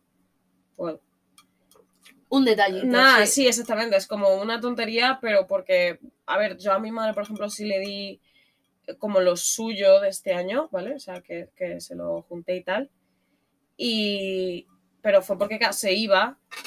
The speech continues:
Speaker 1: y justo se iba al día siguiente, y era de, "Pf, es que te lo tengo que dar.
Speaker 2: Claro.
Speaker 1: Porque si no, no te lo doy".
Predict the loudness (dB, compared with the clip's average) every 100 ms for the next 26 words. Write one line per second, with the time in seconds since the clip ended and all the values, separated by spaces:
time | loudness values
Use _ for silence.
0 | -12 -8 -6 -6 -6 -2 0 0 2 0
1 | -2 -8 -6 -6 -6 -10 -20 _ _ -20
2 | -12 -2 0 2 2 0 -6 -20 -20 _
3 | -14 -12 -10 -6 -6 -6 -8 -2 0 0
4 | -4 _ _ _ _ _ _ _ _ -4
5 | -2 -2 -4 -4 -6 -2 -2 -2 -4 -2
6 | -2 -2 -4